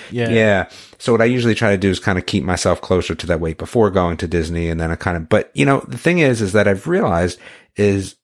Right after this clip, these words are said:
Speaker 2: you know, I really only need one bite of stuff. And now that my kids are getting older, it's a lot easier to do that. Even, like, at home, I've been like, "Wow, all right, well, I'm just gonna take a bite of that, and then another kid will eat it. Like, somebody in the house will eat it." And it's the same thing at Disney. Like, if I go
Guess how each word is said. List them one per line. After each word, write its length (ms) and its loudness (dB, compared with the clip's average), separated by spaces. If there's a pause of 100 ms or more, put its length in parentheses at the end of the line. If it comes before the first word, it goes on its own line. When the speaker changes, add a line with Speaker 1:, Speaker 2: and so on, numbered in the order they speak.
(320)
Speaker 2:
you 100 -4
know, 200 -4 (220)
I 80 -4
really 340 0
only 200 4
need 200 2
one 260 0
bite 280 0
of 60 -6
stuff. 460 -6 (100)
And 160 2
now 180 2
that 140 2
my 160 0
kids 380 0
are 260 0 (120)
getting 380 0
older, 360 2
it's 120 -2
a 40 0
lot 240 -2 (100)
easier 480 2
to 140 -4
do 360 2
that. 340 -8 (340)
Even, 320 2
like, 240 2
at 140 2
home, 460 0
I've 160 0
been 180 0
like, 260 0 (600)
"Wow, 460 -2
all 80 -6
right, 200 0
well, 400 -2 (120)
I'm 100 -4
just 140 -8
gonna 140 2
take 200 0
a 60 -4
bite 340 0
of 100 2
that, 340 2
and 140 0
then 280 -2
another 320 2
kid 180 -2
will 200 -2
eat 180 2
it. 180 2
Like, 180 0
somebody 260 2
in 80 2
the 60 -4
house 300 0
will 160 -8
eat 200 0
it." 180 -2
And 100 -6
it's 100 -2
the 60 -2
same 220 2
thing 140 4
at 80 0
Disney. 240 2
Like, 160 -2
if 80 -4
I 100 4
go 240 2